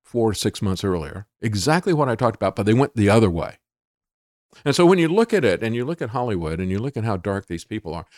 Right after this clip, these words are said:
and that's one of the reasons why we've seen this continual downgrade and downward spiral in the content. Because as Hollywood itself gets darker and darker,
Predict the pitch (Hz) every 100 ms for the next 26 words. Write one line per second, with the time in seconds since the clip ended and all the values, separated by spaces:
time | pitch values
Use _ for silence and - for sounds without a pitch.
0 | - 98 110 185 202 139 120 117 107 117
1 | 104 95 - 139 139 123 104 - 95 -
2 | - 156 151 135 120 101 82 110 113 123
3 | 120 98 92 80 80 85 85 110 123 101
4 | 80 - 101 113 98 87 69 - 113 110
5 | 104 - _ _ _ _ _ _ _ -
6 | 123 135 123 104 170 214 170 131 - -
7 | 131 123 - 98 98 87 110 131 - 117
8 | - 92 82 87 98 117 - - -